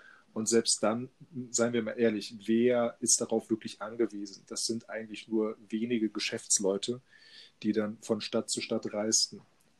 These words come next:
Aber da finde ich's auch spannend, inwieweit sich dort die, ähm, Einstellung von Arbeitgebern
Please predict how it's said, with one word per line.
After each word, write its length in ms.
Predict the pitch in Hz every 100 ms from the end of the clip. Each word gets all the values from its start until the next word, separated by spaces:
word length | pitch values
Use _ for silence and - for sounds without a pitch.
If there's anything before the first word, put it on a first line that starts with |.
| -
Aber 200 | 101 104
da 220 | 110 117
finde 180 | - 135
ich's 140 | -
auch 120 | 120
spannend, 440 | - - 110 120 120
inwieweit 760 | 104 104 101 104 107 - - -
sich 380 | 98 104 - -
dort 440 | 107 107 - -
die, 380 | 104 104 101 -
ähm, 380 | 101 95 95 95 _ - _ _ _ _ _ _ -
Einstellung 560 | 107 127 - 139 127
von 160 | - 110
Arbeitgebern 720 | 104 120 - 117 127 113